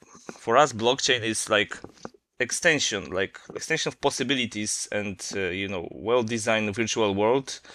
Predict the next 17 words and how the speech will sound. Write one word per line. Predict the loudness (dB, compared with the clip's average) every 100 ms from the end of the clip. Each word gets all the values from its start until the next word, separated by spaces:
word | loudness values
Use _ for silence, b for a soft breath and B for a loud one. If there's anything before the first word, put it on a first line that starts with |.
| B B B B B -2
Uh, | 6 8 8 6 -2
so | 0 2 2
we | 2 0 -2 -6 -2
don't | 2 2
want | 2
to | -2
push | -4 -2 -2 -4 -4
people | -4 -2 -2
into | -2 -4 -4
tokens. | 0 0 0 0 -4 -6
We | -2
want | 0 -2
to | -4
just | 0 2 2 -6 -8
give | -6 -4
them, | -2
like, | 0 0